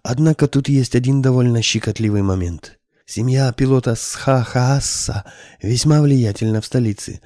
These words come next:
особенно в политических кругах. Наверняка вашу приятельницу ждёт большое будущее,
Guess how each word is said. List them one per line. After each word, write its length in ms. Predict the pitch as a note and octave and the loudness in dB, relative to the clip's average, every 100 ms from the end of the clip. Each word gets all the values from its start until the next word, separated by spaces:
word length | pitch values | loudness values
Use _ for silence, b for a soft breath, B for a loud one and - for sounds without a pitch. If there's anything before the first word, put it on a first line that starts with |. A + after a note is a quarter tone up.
| b b | b b
особенно 640 | F#2+ - A#2+ B2+ C3+ C#3+ | -6 -4 -4 -2 0 0
в 60 | C#3 | 0
политических 800 | E3 D3+ - G2 - - G#2+ - | 2 2 0 -6 -6 -6 -8 -6
кругах. 540 | A2 A2 E2+ - - _ _ B B B B B | -6 -4 -4 -8 -20 _ _ B B B B B
Наверняка 560 | C#3+ D3 D3+ D#3+ D#3+ D3+ | 0 2 4 2 2 0
вашу 300 | A2+ - G#2 | 0 -4 -4
приятельницу 840 | G#2 G2+ F#2+ A#2 B2 A#2+ - D3 | -2 -2 -4 -4 -4 -4 -6 -6
ждёт 300 | - A#2+ A#2 | -2 -2 0
большое 460 | A#2 A#2+ - B2+ | 0 -2 0 -2
будущее, 580 | B2+ C#3 A2 - F2 D#2 | 0 -2 -2 -4 -6 -8